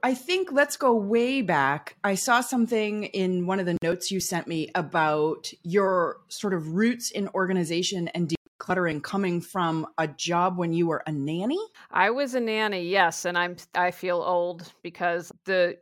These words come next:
Speaker 2: oldest one got married the year after I did. I got married very late in life. I did everything a little late in life. And I was like, "Woohoo, I beat her to the aisle."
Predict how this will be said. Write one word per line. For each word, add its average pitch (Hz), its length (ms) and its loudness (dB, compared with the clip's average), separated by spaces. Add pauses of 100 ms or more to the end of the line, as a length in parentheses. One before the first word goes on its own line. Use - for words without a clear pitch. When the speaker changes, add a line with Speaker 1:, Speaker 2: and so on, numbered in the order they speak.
(140)
Speaker 2:
oldest 247 400 6
one 180 460 2
got 175 240 2
married 180 340 2
the 175 80 -4
year 180 180 0
after 175 360 2
I 165 160 4
did. 147 200 -4
I 160 80 -2
got 151 160 -4 (140)
married 170 640 -4
very 180 260 0
late 175 280 -2
in 160 100 -12
life. 131 320 -8
I 165 80 -2
did 175 160 0
everything 185 420 -4
a 175 80 -2
little 175 340 0
late 175 200 0
in 180 60 -10
life. 170 280 0
And 175 100 -2
I 175 100 2
was 175 140 -2
like, 185 160 -4
"Woohoo, 523 500 8
I 403 80 4
beat 392 160 0
her 392 100 0
to 339 60 -10
the 330 120 0
aisle." 185 280 4